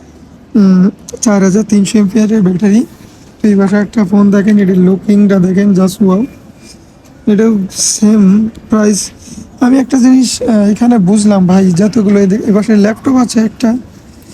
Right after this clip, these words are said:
ঠিক আছে, মিনি ল্যাপটপ। এটাও সব Galaxy-রই আর কি, বারো জিবি র্যাম, দুইশো ছাপ্পান্ন জিবি জায়গা, ফাইভ জি, আহ, আর কি।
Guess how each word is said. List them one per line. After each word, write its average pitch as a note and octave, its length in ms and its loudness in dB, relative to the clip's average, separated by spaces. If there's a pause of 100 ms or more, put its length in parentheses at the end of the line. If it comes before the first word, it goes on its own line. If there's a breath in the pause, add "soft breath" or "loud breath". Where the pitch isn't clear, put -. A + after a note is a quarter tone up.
(280 loud breath)
ঠিক A#3+ 100 0
আছে, G3 200 0
মিনি G3+ 240 2
ল্যাপটপ। G3+ 380 -2 (1700)
এটাও G#3+ 260 2
সব G#3+ 240 0
Galaxy-রই A3+ 760 0
আর G#3 140 0
কি, A#3 220 0
বারো F#3+ 280 2
জিবি F#3 220 2
র্যাম, G3+ 260 2
দুইশো F#3+ 300 0
ছাপ্পান্ন G#3 500 -2
জিবি F#3+ 260 2
জায়গা, F#3+ 400 2
ফাইভ G3 300 -2
জি, F3+ 180 2
আহ, - 1300 -4
আর F3 100 -2
কি। G#3+ 180 0